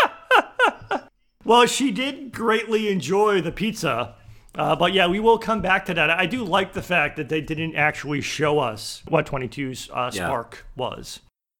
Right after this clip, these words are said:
Speaker 1: But one of the things that is interesting about th-, this part of the movie, and one of my favorite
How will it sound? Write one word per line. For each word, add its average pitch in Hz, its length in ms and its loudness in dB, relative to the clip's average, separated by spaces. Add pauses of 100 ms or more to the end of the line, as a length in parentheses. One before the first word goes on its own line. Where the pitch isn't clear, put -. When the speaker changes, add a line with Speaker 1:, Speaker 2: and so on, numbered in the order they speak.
(120)
Speaker 1:
But 190 100 2
one 226 160 4
of 226 60 6
the 202 80 4
things 196 280 2
that 170 220 4
is 160 200 0
interesting 165 540 0
about 147 420 -2
th-, 156 180 -4
this 139 180 -4
part 165 260 0
of 143 60 -2
the 143 80 -6
movie, 156 440 2
and 156 120 -2
one 196 120 2
of 214 60 0
my 175 140 4
favorite 165 480 0